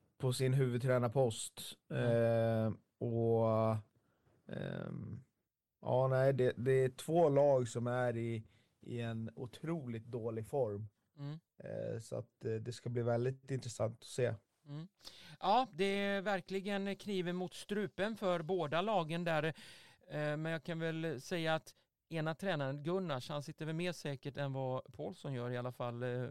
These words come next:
Speaker 2: beroende på resultatet.
Speaker 1: Jo, men det tror jag. Eh, och det är ju mycket, mycket hjälp, eh, av att, eh,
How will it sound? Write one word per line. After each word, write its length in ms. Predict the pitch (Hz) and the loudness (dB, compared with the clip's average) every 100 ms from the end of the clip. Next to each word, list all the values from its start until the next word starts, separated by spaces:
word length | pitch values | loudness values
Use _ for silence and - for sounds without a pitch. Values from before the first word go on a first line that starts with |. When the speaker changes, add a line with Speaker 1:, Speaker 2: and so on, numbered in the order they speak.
| - | -8
Speaker 2:
beroende 480 | - - 127 123 120 | -14 -6 -4 -4 -6
på 140 | - | -4
resultatet. 720 | 135 - 123 131 - - - _ _ _ _ _ _ _ _ _ _ _ _ _ _ _ _ - | -4 -4 -6 -6 -6 -10 -12 _ _ _ _ _ _ _ _ _ _ _ _ _ _ _ _ -4
Speaker 1:
Jo, 100 | 139 | -2
men 100 | 151 | 2
det 80 | 147 | 0
tror 240 | 120 107 | 2 2
jag. 120 | 104 104 - - 113 | 2 -2 -12 -4 0
Eh, 340 | 110 107 107 | 2 2 2
och 200 | 107 120 | 4 4
det 100 | 123 | 4
är 120 | 127 | 4
ju 140 | 127 120 | 4 4
mycket, 560 | 110 - 123 120 113 | 2 0 2 4 4
mycket 400 | 98 117 113 - | 2 0 -2 0
hjälp, 600 | 120 120 117 107 - _ | 4 6 4 2 -6 _
eh, 160 | 113 110 | 2 4
av 340 | 85 107 104 | 6 4 4
att, 380 | 107 104 _ - | 2 0 _ -2
eh, 280 | 110 104 | 2 4